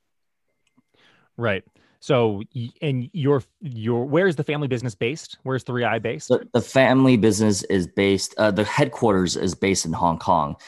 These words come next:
Speaker 2: but we have manufacturing plants in, uh, China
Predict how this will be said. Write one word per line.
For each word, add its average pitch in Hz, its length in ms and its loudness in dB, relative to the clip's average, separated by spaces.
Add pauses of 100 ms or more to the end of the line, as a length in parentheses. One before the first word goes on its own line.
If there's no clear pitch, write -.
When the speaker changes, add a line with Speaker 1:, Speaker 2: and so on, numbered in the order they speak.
(180)
Speaker 2:
but 85 220 -2
we 92 140 -2
have 87 220 -2
manufacturing 90 720 -2
plants 85 560 -8
in, 82 400 -6 (360)
uh, 78 380 -6
China 95 520 -2